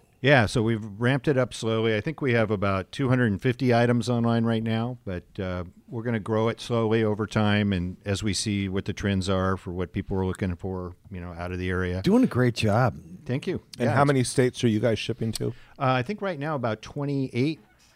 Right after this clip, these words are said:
Speaker 1: something like that.
Speaker 3: Yeah.
Speaker 2: Let me
Speaker 1: So
Speaker 2: see. We need Missouri and Idaho. Are
Speaker 1: Mm-hmm.
Speaker 2: they on the list?
Speaker 3: Yeah.
Speaker 1: Well, and hopefully
Speaker 2: Some
Speaker 1: this,
Speaker 2: of the,
Speaker 1: uh,
Speaker 2: some of
Speaker 1: Supreme
Speaker 2: our
Speaker 1: Court
Speaker 2: listeners.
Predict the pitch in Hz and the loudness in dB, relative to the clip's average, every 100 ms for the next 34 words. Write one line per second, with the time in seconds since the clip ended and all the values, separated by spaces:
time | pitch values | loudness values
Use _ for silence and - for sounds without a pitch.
0 | _ _ - - 139 113 117 120 123 113 | _ _ -14 -10 -6 -6 -6 -6 -6 -8
1 | 98 113 110 127 110 113 127 127 117 110 | -6 -4 0 0 2 2 2 2 0 -2
2 | 120 131 123 123 151 - 110 101 - 110 | -2 -2 0 0 0 -2 -2 -2 -2 -2
3 | 117 90 80 82 98 - - - _ - | -2 -4 -6 -8 -12 -16 -20 -20 _ -12
4 | 110 120 101 107 110 95 107 117 - - | -6 -4 -2 0 0 -2 -4 -6 -8 -10
5 | 107 98 - 110 - 139 120 156 - 143 | -12 -12 -4 -2 0 2 4 4 4 8
6 | 180 160 143 117 110 170 151 127 113 143 | 8 8 6 4 4 6 6 6 4 2
7 | 135 - | 0 0